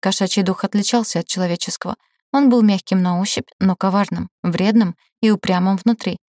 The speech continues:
А еще он обладал совершенно иной энергетикой. Его нельзя было назвать темным или светлым. Он просто был рядом со мной и хотел стать частью меня. Я не помнила, что произошло,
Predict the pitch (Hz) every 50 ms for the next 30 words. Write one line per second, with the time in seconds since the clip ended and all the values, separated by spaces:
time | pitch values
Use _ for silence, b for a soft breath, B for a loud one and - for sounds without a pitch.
0 | _ _ _ - 202 208 185 - - 220 247 294 302 247 190 190 180 180 180 175
1 | - - - 175 175 - - - 180 180 175 180 180 180 180 180 185 180 180 180
2 | 175 175 185 175 - - - - - 202 - _ _ _ _ _ _ - 196 190
3 | 180 196 202 208 208 202 - 240 233 190 185 180 180 175 180 170 190 214 240 -
4 | - - - - 202 214 240 254 233 180 - - _ _ - 185 175 185 - -
5 | - 214 202 - - 165 165 165 - _ _ _ _ _ _ _ _ _ - 277
6 | 311 294 - - 214 202 - - 202 175 175 175 165 165 _ _ _ _ - 202
7 | 196 202 190 180 196 202 - - 240 233 226 196 175 175 196 - _ _ _ _
8 | - 190 - - 214 - 190 180 180 - - 180 202 - - - - 180 170 -
9 | - - 196 190 208 214 208 - _ _ _ _ - 190 202 214 208 226 233 -
10 | 320 311 269 214 180 180 175 - - 190 - - 180 190 170 185 185 - - 185
11 | 185